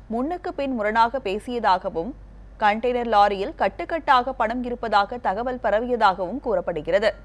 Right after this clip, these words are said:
இதனால் கண்டெய்னர் லாரியை நூற்றுக்கணக்கான மக்கள் ஒன்று திரண்டு சிறைப்பிடித்தனர். அதனை திறக்கவும் அவர்கள் முயற்சித்தனர். இதனைத் தொடர்ந்து சம்பவ இடத்திற்கு தேர்தல் பறக்கும் படை அதிகாரிகளும்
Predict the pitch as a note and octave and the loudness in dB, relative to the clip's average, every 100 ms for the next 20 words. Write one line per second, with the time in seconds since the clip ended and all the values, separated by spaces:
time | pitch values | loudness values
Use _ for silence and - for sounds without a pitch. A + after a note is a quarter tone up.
0 | - - - - - - - B3+ D4+ C4+ | -20 -20 -20 -20 -20 -20 -8 0 4 6
1 | D4 B3 B3 C#4+ F4+ F4 D4 B3 A#3+ G3 | 4 4 0 0 -4 0 4 4 4 -2
2 | D4+ - G3+ C#4+ F4 D#4+ C#4 C4+ B3 B3 | -4 -6 -8 -6 -4 -2 -2 0 0 0
3 | A3+ A#3 A3+ G#3 G#3 C4 B3+ A3+ G3 C#4 | -2 -4 -6 -4 -4 -4 -4 -4 -4 -4
4 | C4 C#4 - D#3+ - G#3+ - - - - | -4 -6 -6 -6 -2 -2 -2 -8 -20 -20
5 | - - - - F#3+ G3 G3+ G3 A3 A3+ | -20 -20 -20 -4 0 2 0 -2 -4 -4
6 | B3 G3 A3 D#4+ G#3+ G#3+ A3 D4+ G#3+ E3+ | -2 -4 -2 0 0 0 -2 -4 -4 -6
7 | - - A3+ G#3+ - - - - - - | -6 -6 -2 -2 -4 -16 -20 -20 -20 -18
8 | - C4 D#4+ F4+ D#4+ C#4 C4 D#4 C4 A3+ | -6 -2 0 0 0 0 -2 -2 0 0
9 | C4 C4 G#3+ G#3+ G#3+ G#3+ D4 B3+ G#3+ A3 | 0 -2 -2 -4 -6 -6 -6 -2 -2 -2
10 | B3 A#3+ G#3+ G#3 A3+ G#3+ G#3 - F3 G3+ | -4 -2 -4 -4 -6 -2 -2 0 0 2
11 | A3 G#3+ G3 F3 G3+ | 2 4 2 2 0